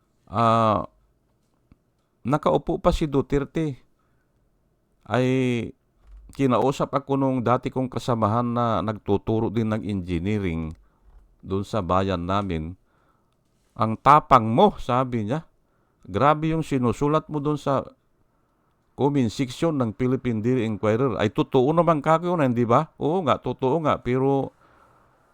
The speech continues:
matapang ka," sabing ganun.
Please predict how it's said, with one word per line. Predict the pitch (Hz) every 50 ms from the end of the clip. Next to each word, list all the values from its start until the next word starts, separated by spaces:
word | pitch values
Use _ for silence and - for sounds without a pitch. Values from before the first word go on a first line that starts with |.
| _ _ _ _ _ _ _ -
matapang | 69 82 98 92 82 - 104 113 117 117 - 117 110 104 101 -
ka," | - 254 226
sabing | - - - 101 101 101 101 110 107 107 98
ganun. | 98 87 95 131 147 135